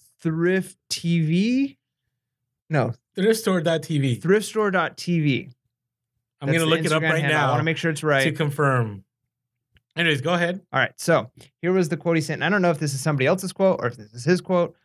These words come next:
Speaker 1: uh, but it's a great quote. And it's this, um, "Pick your pain, discipline or regret."
Speaker 2: So, uh, th-, th-, you know, explain that out a little bit.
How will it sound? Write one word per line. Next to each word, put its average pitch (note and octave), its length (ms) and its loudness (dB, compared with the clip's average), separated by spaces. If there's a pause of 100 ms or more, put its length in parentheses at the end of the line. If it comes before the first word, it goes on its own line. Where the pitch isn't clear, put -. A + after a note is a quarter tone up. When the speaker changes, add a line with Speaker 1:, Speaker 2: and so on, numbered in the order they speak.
(120)
Speaker 1:
uh, B2+ 80 -2
but C3 100 4
it's C#3 120 0
a - 20 -4
great F3 300 2
quote. C#3+ 320 -2
And B2+ 120 -2
it's B2 240 -4
this, A#2+ 460 0 (380)
um, A#2+ 400 -2 (320)
"Pick F3+ 240 0
your F3+ 120 4
pain, A#2+ 640 -2 (600)
discipline F3+ 840 0 (440)
or C3 140 0
regret." A2+ 680 -4 (2250)
Speaker 2:
So, G#3+ 120 4
uh, F3+ 160 0
th-, F#3 340 -4
th-, F3+ 260 0
you C4+ 100 -4
know, G3+ 120 4
explain A#3 320 -2
that A#3 140 4
out B3+ 140 2
a B3 60 -4
little C3+ 220 2
bit. A2 260 -2